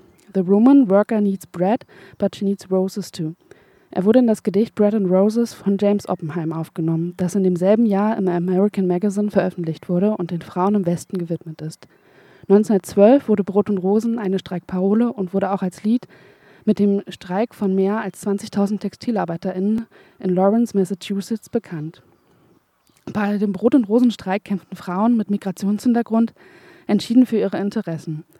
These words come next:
Sie forderten nicht nur gerechten Lohn, also Brot, sondern auch eine menschenwürdige Arbeits- und Lebensumgebung, also Rosen. Der Streik wurde von der Industrial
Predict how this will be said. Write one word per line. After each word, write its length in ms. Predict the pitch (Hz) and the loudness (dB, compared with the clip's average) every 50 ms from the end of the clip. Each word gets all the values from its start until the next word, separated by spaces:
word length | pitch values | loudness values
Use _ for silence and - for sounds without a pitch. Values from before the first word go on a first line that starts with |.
| _ _ _ _ _ | _ _ _ _ _
Sie 120 | - 202 | -8 -6
forderten 400 | - - 214 208 214 208 220 202 | 0 0 2 2 2 2 2 0
nicht 240 | 202 214 240 - - | 0 0 0 2 2
nur 160 | 269 262 254 | 4 4 4
gerechten 340 | 202 202 185 190 170 - - | 2 0 -4 -4 -4 -4 -4
Lohn, 380 | 175 160 170 180 214 254 294 - | -2 0 2 4 4 4 2 0
also 180 | - 180 - 165 | -2 -6 -8 -6
Brot, 440 | 160 165 160 170 185 214 247 - - | -6 -4 -2 2 2 2 2 0 -4
sondern 320 | 202 185 202 202 190 175 | -4 -2 0 0 0 2
auch 160 | - 196 202 - | 2 0 2 2
eine 160 | 240 226 220 | 4 2 4
menschenwürdige 720 | 202 196 220 - - 226 190 208 208 - 208 - 208 190 | 4 2 0 0 0 2 4 4 4 4 2 0 0 -4
Arbeits- 320 | 180 190 196 214 220 - - | -4 -2 0 0 0 0 0
und 160 | 220 208 190 | -2 0 2
Lebensumgebung, 800 | 202 190 180 170 - - 180 165 180 175 165 180 202 214 214 - | 0 0 -2 -4 -6 -6 -8 -6 -4 -4 -2 0 0 0 -2 -4
also 220 | - 196 196 214 208 | -6 -4 -2 -2 -4
Rosen. 380 | 185 165 160 160 160 151 143 - _ _ _ - - - _ _ _ - _ _ | -4 -4 -8 -6 -6 -8 -10 -10 _ _ _ -20 -20 -20 _ _ _ -20 _ _
Der 80 | - 202 | -4 -4
Streik 360 | - - - 202 233 - - | -4 -2 -2 -2 -2 0 2
wurde 180 | 226 226 214 214 | 2 2 2 2
von 260 | - - 226 214 208 | 0 0 0 0 0
der 140 | 202 - - | 0 0 0
Industrial 600 | 196 196 214 214 - - - - 233 220 226 | -2 0 0 -2 -2 -6 -2 2 4 4 4